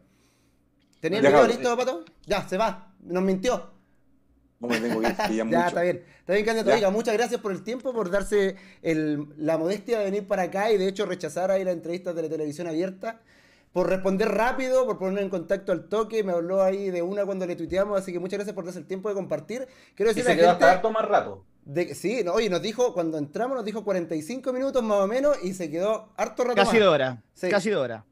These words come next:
Speaker 1: Así
Speaker 2: Sí,
Speaker 1: que
Speaker 2: sí.
Speaker 1: le, te quiero
Speaker 2: Sí, sí,
Speaker 1: agradecer
Speaker 2: me
Speaker 1: mucho, Franco, por el tiempo y nada, po, que estés bien. ¿Algún
Speaker 2: Oye,
Speaker 1: último
Speaker 2: espérate,
Speaker 1: mensaje
Speaker 2: espérate.
Speaker 1: para la gente? Dale.
Speaker 2: Eh, primero, muchas gracias a ustedes. Yo creo que ustedes son el futuro, y, pero no lo están cachando. El Mercurio no lo cacha, La Tercera no lo cacha, el trece y, y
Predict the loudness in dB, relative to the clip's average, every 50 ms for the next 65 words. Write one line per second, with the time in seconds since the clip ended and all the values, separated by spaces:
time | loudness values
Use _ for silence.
0 | _ -6 -4 -2 0 2 2 2 2 2 0 -4 -6 -6 -4 0 2 2 4 6
1 | 6 6 6 6 4 2 0 0 0 -2 -2 0 0 0 -2 -2 -2 0 0 0
2 | 2 2 0 0 -2 -4 -4 -4 -4 -4 -4 -2 0 0 2 0 -2 -4 -4 -4
3 | -2 -2 0 0 -2 -2 -2 -2 -2 -2 -2 -4 -6 -10 -12 -12 -12 -10 -6 -4
4 | -2 -2 0 2 6 8 10 12 12 12 10 10 10 8 8 8 8 6 4 4
5 | 6 6 6 6 4 2 0 -2 -4 -4 -6 -6 -4 -2 -2 -4 -4 -8 -14 -20
6 | _ _ _ _ _ _ _ _ _ _ _ -2 2 2 4 4 4 6 4 4
7 | 2 0 -2 0 2 4 4 4 4 2 2 4 4 4 4 2 0 -2 -2 0
8 | 0 0 2 2 0 -2 -6 -10 -14 -14 -10 -6 -2 2 4 4 4 2 2 2
9 | 2 2 2 0 -2 -2 -2 0 2 2 2 0 -2 -6 -12 -18 -16 -12 -8 -6
10 | -6 -4 -2 0 2 2 2 2 0 -2 -2 -2 -2 -4 -6 -6 -6 -8 -8 -4
11 | -4 -4 -2 -2 -2 -4 -4 -6 -10 -12 -6 -4 0 0 0 0 -2 0 2 2
12 | 4 2 2 0 -2 -2 -2 -4 -4 -6 -6 -6 -4 -2 0 0 2 2 0 0
13 | -2 -4 -4 -2 -2 -2 -2 -4 -4 -2 0 -2 -2 -2 -2 -2 -2 0 0 0
14 | -2 -2 -4 -4 -4 -4 -2 -2 -4 -2 0 0 0 0 0 0 0 -2 -4 -4
15 | -6